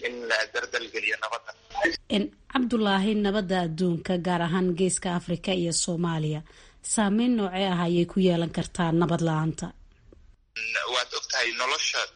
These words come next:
Speaker 1: qaybaheeda guudba waxay ku dhisan tahay nabadda. Hadday nabaddan jirin, en,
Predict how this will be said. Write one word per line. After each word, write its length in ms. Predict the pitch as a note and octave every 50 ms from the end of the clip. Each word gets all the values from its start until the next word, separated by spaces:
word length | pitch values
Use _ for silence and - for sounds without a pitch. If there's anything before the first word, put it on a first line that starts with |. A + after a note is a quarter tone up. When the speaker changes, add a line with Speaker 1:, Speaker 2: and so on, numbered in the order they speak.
| - - - - A#2+ -
Speaker 1:
qaybaheeda 540 | B2 B2 B2+ C3 C#3+ C#3 C#3 C3+ C3 B2+ A#2+ - -
guudba 400 | - C#3 C#3+ - - - - A#2+ A2+
waxay 200 | A2+ - A#2+ -
ku 120 | - C#3
dhisan 260 | - - - C3+ B2+ B2+
tahay 240 | - A#2+ A2+ A2 A2
nabadda. 380 | A2+ A#2 A#2+ C#3 C#3+ - D#3+ E3+ - - - - - - - - -
Hadday 260 | A#3 - - C#3+ C#3+
nabaddan 420 | C3 C3 C3 D3 D3+ D3 C3+ B2 A#2+ -
jirin, 280 | - B2 B2 B2+ A#2+ A#2 A2 - A#2
en, 200 | A2+ A2+ A2 A2